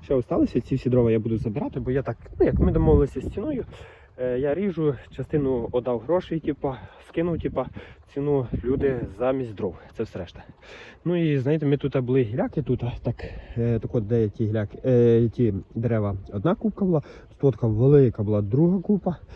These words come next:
і тут лежала третя купа. Да, насправді ви скажете, навіть нема нічого. Даже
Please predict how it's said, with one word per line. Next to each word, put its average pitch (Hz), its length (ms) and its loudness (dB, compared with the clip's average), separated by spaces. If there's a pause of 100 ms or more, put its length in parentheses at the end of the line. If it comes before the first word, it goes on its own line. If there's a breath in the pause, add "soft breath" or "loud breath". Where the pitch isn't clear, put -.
(200 loud breath)
і 165 60 -4
тут 165 200 -2
лежала 139 360 2
третя 117 220 0
купа. 101 340 -8
Да, 170 140 0
насправді 151 380 2
ви 135 80 2
скажете, 139 380 -2
навіть 139 200 2
нема 147 140 4
нічого. 131 320 0 (540 loud breath)
Даже 139 320 2